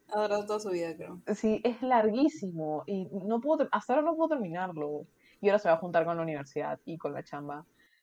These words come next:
Speaker 2: y ya, no, no puedo creer que hace un año, no, hace un año, hace un año ya estábamos en cuarentena, ¿no?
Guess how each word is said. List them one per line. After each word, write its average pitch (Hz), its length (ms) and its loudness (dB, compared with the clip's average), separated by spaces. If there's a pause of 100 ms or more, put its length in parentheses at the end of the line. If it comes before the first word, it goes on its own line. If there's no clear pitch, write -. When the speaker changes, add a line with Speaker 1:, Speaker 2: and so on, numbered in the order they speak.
Speaker 2:
y - 100 -8
ya, - 160 -4 (260)
no, - 340 -12 (380)
no 285 80 6
puedo 381 120 4
creer 214 220 6
que 214 100 8
hace 208 200 2
un 190 100 -8
año, 180 440 -4 (420)
no, 196 180 4
hace 208 200 4
un 220 60 4
año, 214 260 0
hace 247 180 -2
un 262 80 -4
año 262 140 0
ya 262 80 4
estábamos 226 340 -4
en 165 80 -10
cuarentena, 147 460 -8
¿no? 160 100 -18